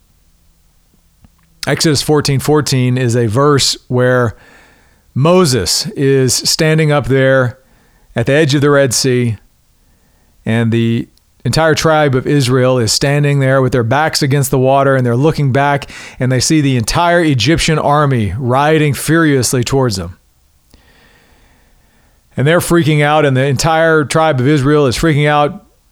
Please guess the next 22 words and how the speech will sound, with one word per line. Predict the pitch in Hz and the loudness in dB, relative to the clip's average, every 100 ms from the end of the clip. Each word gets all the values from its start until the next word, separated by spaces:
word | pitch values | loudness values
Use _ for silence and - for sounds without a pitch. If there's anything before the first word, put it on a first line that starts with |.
| _ | _
wanting | - 127 160 147 | -6 -2 0 0
to | 107 - | -4 -8
throw | - 151 170 170 | -8 0 2 2
Moses | 147 139 170 175 139 | 2 2 2 2 2
off | 160 160 | 0 0
the | - | -2
cliff, | - 165 131 | 0 0 2
basically | 156 147 127 135 | 0 0 -2 0
saying, | 160 147 | 0 2
"Hey, | 156 160 | 2 2
you, | 123 127 156 | 0 0 0
we, | 190 | 0
we | 196 180 | 2 2
would | 226 | 2
have | 147 | 2
been | 143 131 | 0 2
better | 156 180 175 | 2 2 4
off | 165 147 | 2 2
to | 143 | 0
stay | 113 - 180 185 | -4 0 2 2
in | 175 | 2
slavery | 135 165 165 156 113 98 90 | 0 0 2 2 0 -2 -6